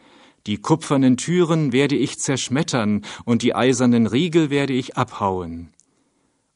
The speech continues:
Und ich will dir die Schätze in der Finsternis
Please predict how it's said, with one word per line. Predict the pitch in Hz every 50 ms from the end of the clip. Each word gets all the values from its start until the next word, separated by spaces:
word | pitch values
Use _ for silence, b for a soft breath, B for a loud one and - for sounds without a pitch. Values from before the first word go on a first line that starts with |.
| _
Und | - 101 98 98
ich | 101 - -
will | 117 117
dir | 107 110 110
die | 101 110
Schätze | 98 - - 139 139 - - - 135
in | 90 113 120 113
der | 113 113 104
Finsternis | - - 143 170 175 - - - 175 165 170 170 170 165 - - - -